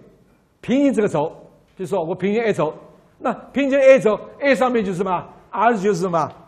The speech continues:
就变成无穷大了。哎呀，因为不交嘛，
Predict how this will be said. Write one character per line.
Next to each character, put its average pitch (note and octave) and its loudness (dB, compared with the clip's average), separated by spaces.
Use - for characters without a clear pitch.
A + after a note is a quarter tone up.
就 B3 0
变 A3+ 2
成 E3+ -2
无 G#3 -2
穷 B3 0
大 A3+ 2
了。 D3+ -4
哎 B3+ -6
呀， A3 -4
因 F#4 -8
为 C#4 -2
不 C#4 -2
交 D4 6
嘛， A3+ 0